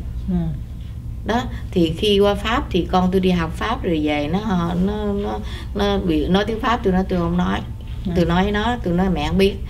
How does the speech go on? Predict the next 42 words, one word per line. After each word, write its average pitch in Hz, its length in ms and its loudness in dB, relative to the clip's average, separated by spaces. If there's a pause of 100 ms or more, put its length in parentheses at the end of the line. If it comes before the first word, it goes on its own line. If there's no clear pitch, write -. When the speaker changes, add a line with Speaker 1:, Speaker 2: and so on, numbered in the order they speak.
(260)
Speaker 1:
Dạ. 175 120 0
Speaker 2:
Nó: 233 120 2
"Mẹ 170 160 4
không 185 120 4
biết, 220 180 4
con 190 120 -2
thấy 247 220 0
mẹ 180 160 2
nói 196 280 2
với 233 300 0
khách - 240 -4
này 185 180 -2
kia 175 140 2
rồi 170 120 0
làm 160 100 -2
sao?" 180 260 0 (340)
Tôi 196 120 6
nói: 208 100 4
"Cái 233 120 -2
đó 247 140 4
là 220 100 2
người 151 160 2
khác, 220 380 -2
còn 165 180 -2
con 180 240 4
ở 202 80 2
trong 185 160 2
nhà." 160 240 4 (420)
Rồi 151 100 0
nó 190 100 2
hỏi 175 260 4 (100)
chừng 175 180 2
nào 143 240 2
nó 156 80 -2
mới, 214 420 2
ờ, 165 500 0 (400)
ờ, 165 180 0
nói 190 360 2 (100)
tiếng 240 120 0
Pháp 220 240 -2
ở 214 60 0
nhà. 160 280 2